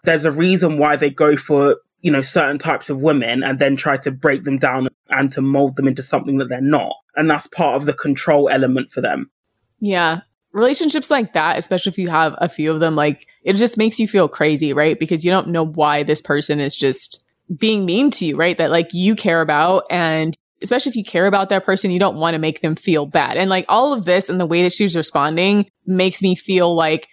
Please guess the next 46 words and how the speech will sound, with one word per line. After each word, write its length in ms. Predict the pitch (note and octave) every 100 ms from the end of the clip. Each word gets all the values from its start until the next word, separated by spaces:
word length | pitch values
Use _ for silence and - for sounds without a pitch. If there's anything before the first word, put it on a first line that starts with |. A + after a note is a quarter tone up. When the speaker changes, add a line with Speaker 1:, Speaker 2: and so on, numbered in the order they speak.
| _
Speaker 2:
she 260 | - C#4 C4+
really 240 | C#4 C4+
cares 240 | C#4 C#4+
about 240 | G#3 E3 E3+
him. 160 | D3+
And 100 | E3
so 80 | G3
that's 180 | F#3 G3
why 120 | G3
she's 200 | G3+ G#3+ -
entertaining 480 | F3 F3 F#3+ F3+ F3
this 140 | E3+
shit 180 | F#3 - -
in, 220 | F3 -
to 140 | -
begin 320 | D#3+ D3+ D#3
with. 280 | G3+ B3 B3 - _
And 120 | F#3+ G3
then 120 | F#3+
he's 160 | G3+
just 180 | G#3 F#3+
totally 340 | - G3 F3+ F3
taking 300 | G3 F3+ F3
advantage 280 | E3+ E3+
of 20 | E3
that 160 | D#3
by 80 | D#3+
being 260 | D#3+ E3 D#3
a, 80 | - _
an 160 | F3 E3+
abusive 500 | D#3+ D#3+ D#3+ D#3 D3+
dick, 360 | D#3+ - -
right? 280 | - D#3+ F3 - _
Man, 400 | G3 G3 G3 F3
yeah, 360 | E3+ D#3 D#3 D3+
yeah. 260 | - E3+ D#3
Everything 340 | G#3+ B3 B3 B3
about 320 | E3 D#3 E3
this, 320 | E3 D#3+ -
run. 380 | D#3 E3 C#3+ D3
Anybody 400 | F3+ G3+ G#3 G#3
who 80 | F#3
would 80 |
defend 420 | D#3+ D3+ A3 A3+ A3
this, 260 | G3+ G3+ F3+
run. 560 | F3+ E3+ E3 E3 D#3+